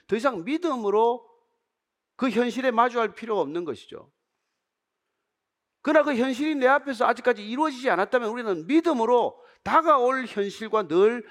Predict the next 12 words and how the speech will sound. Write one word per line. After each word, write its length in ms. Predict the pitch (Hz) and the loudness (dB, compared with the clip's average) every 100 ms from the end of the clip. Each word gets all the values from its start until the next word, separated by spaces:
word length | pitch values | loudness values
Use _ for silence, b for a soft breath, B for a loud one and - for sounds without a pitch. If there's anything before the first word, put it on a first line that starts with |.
| B B | B B
맞부닥치면서 1080 | 120 151 - - 196 254 254 - 277 262 247 | -2 -2 -4 -8 0 0 0 -10 -8 -8 -10
사는 300 | - 208 196 | -4 -2 -2
인생이 340 | 175 160 170 | -4 -6 -6
되는 200 | 151 135 | -6 -8
것이죠. 440 | 123 101 - 90 135 _ _ _ _ _ _ _ _ _ _ | -10 -12 -18 -20 _ _ _ _ _ _ _ _ _ _ _
왜 300 | 165 262 320 | 4 6 8
오늘 400 | 320 262 294 285 | 6 4 0 -4
주님께서는 640 | - 269 269 240 233 226 165 | -4 -8 -8 -8 -8 -10 -6
굳이 340 | 277 339 370 | -2 0 -2
제자들에게 800 | 269 190 202 196 175 160 196 127 _ _ _ _ | -2 -2 0 0 -2 -2 -6 -6 _ _ _ _
이렇게까지 580 | 233 254 254 226 208 202 | -8 -8 -4 -4 -2 -4
믿음으로 1160 | 113 139 262 330 339 247 202 185 214 226 226 | -6 -4 0 0 0 -2 -2 2 4 2 0